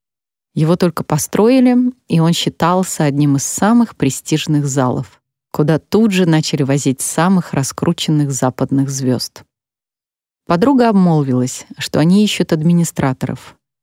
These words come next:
молодых мальчиков и девочек, скромных, воспитанных и умеющих себя держать. Предложила Андрюше прийти на собеседование.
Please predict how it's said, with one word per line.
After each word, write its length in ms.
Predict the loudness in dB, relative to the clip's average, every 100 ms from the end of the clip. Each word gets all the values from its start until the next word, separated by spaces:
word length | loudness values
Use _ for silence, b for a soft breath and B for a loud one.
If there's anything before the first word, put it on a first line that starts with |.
| _ -2
молодых 420 | 0 2 0 0
мальчиков 520 | 2 0 -2 -6 -4
и 20 | -2
девочек, 580 | 0 -2 -2 -6 -12 -16
скромных, 720 | -10 -2 0 0 0 -2 -6 _
воспитанных 840 | -4 -4 -4 -6 -2 0 0 -2 _ _ _ _ _
и 140 | -2
умеющих 580 | 2 2 2 0 -2 -6
себя 300 | -6 -2 -2
держать. 560 | -2 -4 -6 -8 -12 _ _ _ _ _ _ _
Предложила 560 | -2 0 2 2 2 2
Андрюше 400 | 2 0 0 -4
прийти 360 | -4 -4 -2
на 120 | -2
собеседование. 920 | -2 -4 -8 -4 -4 -4 -6 -6 -6